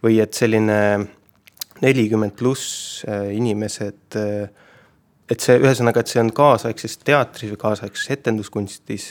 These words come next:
tavaline, et, et seda käivad, äh, vaatamas inimesed, kes, äh, on võib-olla nagu oma mingis maitsemeeltes või asjades juba väga välja kujunenud.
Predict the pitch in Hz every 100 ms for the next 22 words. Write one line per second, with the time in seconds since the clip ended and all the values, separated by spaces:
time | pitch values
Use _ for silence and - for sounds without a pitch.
0 | 104 113 139 113 101 101 101 _ _ 117
1 | 113 113 113 - 110 117 113 107 104 -
2 | 113 113 113 120 - - - - - 123
3 | 127 123 117 117 120 110 117 - 110 -
4 | - - 113 113 110 110 110 110 - -
5 | - - 78 - - - - - 113 110
6 | 117 117 113 113 117 113 113 110 110 117
7 | 113 110 _ _ _ _ _ _ _ _
8 | _ - - 135 113 113 113 - - 123
9 | 131 - 117 113 104 113 117 120 110 107
10 | 113 117 117 135 101 95 101 98 104 107
11 | -